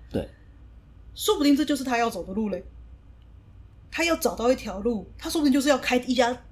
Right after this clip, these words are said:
Speaker 2: 猪、一家低的店，
Speaker 1: 嗯。
Speaker 2: 要满足 A、B、C 三个选项的嘞。
Speaker 1: 哦，你是说那就开创一个？
Speaker 2: 对啊。
Speaker 1: 嗯哼。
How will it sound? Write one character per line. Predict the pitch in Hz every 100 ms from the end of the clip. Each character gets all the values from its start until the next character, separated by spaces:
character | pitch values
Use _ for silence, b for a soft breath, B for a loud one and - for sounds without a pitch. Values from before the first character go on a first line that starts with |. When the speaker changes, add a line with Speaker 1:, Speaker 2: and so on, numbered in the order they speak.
| -
Speaker 2:
猪、 | - 285 269 -
一 | 254
家 | 262
低 | 262 285 269
的 | 247
店， | 233 233 - -
Speaker 1:
嗯。 | 147 - -
Speaker 2:
要 | 330 285
满 | 254 202
足 | 214
A、 | 220 254
B、 | 262
C | 254
三 | 254 254
个 | 254
选 | 247 180
项 | 226 208
的 | 185
嘞。 | 185 - b b b - - -
Speaker 1:
哦， | 131 170 185 190 190 175 175 135
你 |
是 | 110 151
说 | 147 143 139 143
那 | 156 151
就 | 139 143
开 | 131 - 110
创 | - 107 92
一 |
个？ | - - - - -
Speaker 2:
对 | 311 262
啊。 | - - - - - - - - - - - - - - - - - -
Speaker 1:
嗯 | 120
哼。 | 113 135 135